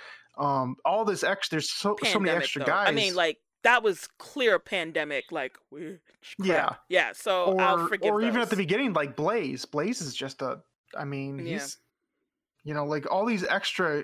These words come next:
Speaker 1: all characters that are getting released, it makes it feel like, well, at s-, at some point, though, I mean, th-, they're gonna get very behind when it comes to these females. So, I don't know.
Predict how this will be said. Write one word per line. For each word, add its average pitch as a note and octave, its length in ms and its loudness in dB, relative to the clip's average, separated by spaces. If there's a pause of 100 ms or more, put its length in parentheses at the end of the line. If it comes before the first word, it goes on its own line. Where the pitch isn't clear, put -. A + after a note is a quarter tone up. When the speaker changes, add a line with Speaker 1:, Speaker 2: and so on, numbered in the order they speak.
(100)
Speaker 1:
all E3+ 180 -2
characters F#3 480 0
that D3+ 100 -2
are D3 40 2
getting E3 260 0
released, E3 600 -2
it D#3 120 -4
makes D3+ 280 -4
it - 120 -10
feel D#3+ 140 -4
like, C3+ 320 -2 (1000)
well, F3 1080 0 (1120)
at C#3+ 160 -2
s-, - 280 -4
at A#3 140 -2
some C4+ 300 0
point, D3+ 420 -2
though, C3+ 280 2
I C#3 100 2
mean, C#3 360 -2
th-, - 140 -10 (160)
they're E3 300 -2
gonna E3+ 260 0
get D3+ 240 -2
very D#3 420 -2
behind D3 540 0
when B2 140 -4
it - 100 -12
comes B2+ 240 -8
to C#3 80 -10
these C3+ 140 -8
females. - 760 -10
So, C3+ 800 -4 (520)
I D#3 140 2
don't G2+ 120 -2
know. - 200 -8